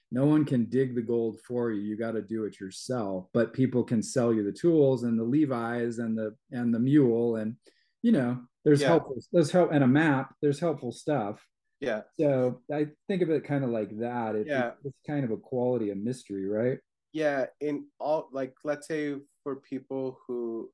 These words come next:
Speaker 2: and you and I have talked about this in the,
Speaker 1: Mm-hmm.
Speaker 2: um, the main podcast, sometimes when you practice, uh, certain, uh, spiritual rituals or, uh, if you're gonna do some magical work or not,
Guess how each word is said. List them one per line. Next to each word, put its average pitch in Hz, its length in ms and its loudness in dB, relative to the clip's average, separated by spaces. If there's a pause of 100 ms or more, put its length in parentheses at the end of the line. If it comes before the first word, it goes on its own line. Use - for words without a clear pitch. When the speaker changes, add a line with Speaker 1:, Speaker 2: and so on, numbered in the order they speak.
Speaker 2:
and 117 340 -12
you 135 120 -6
and 127 80 -4
I 123 60 -4
have 113 120 -10
talked 104 220 -10
about 101 200 -10
this 101 220 -14
in 101 120 -10
the, 101 100 -10 (100)
Speaker 1:
Mm-hmm. 143 140 -10
Speaker 2:
um, 95 220 -14 (640)
the 120 60 -10
main 117 240 -6
podcast, 104 420 -10 (520)
sometimes 139 420 -6
when 131 100 -6
you 120 100 -8
practice, 117 880 -10 (560)
uh, 107 400 -10
certain, 117 600 -8
uh, 104 420 -14 (1400)
spiritual 117 920 -8
rituals 117 800 -6
or, 98 540 -8 (420)
uh, 101 460 -12 (380)
if 101 160 -18
you're 104 100 -12
gonna 104 180 -10
do 104 140 -14
some 98 520 -14
magical 107 500 -10
work 107 440 -10
or 107 100 -8
not, 104 320 -8